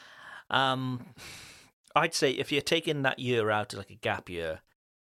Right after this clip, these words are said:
do that, live that life, and, and, and, you know, pursue it as much as possible. You've always got that option then at the end of that year if you need to go back to school.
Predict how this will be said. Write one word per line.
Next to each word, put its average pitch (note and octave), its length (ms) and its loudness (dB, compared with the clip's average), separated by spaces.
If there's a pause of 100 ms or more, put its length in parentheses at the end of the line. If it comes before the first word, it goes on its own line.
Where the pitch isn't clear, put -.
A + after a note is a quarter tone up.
(640)
do C#3+ 220 2
that, C3 240 4
live C3 280 2
that - 180 2
life, G#2+ 420 -2 (200)
and, A2+ 180 -2
and, A2+ 260 -4
and, A2 140 -2 (100)
you A#2 100 -4
know, A#2+ 100 2
pursue - 380 0
it - 80 -4
as A2 100 -6
much A2+ 200 -4
as G2+ 80 -8
possible. F#2+ 500 -8 (220)
You've A2+ 160 -6
always C3+ 240 0
got B2 280 -2
that A2+ 220 0
option G#2 400 -4
then F2+ 140 -6
at - 80 -10
the G#2 100 -8
end G2 160 -6
of F#2 60 -14
that - 180 -8
year E2+ 380 -6
if - 160 -14
you G2 60 -10
need G2 160 -8
to - 60 -14
go G2+ 120 -4
back G#2 280 -4
to - 60 -14
school. D2+ 460 -10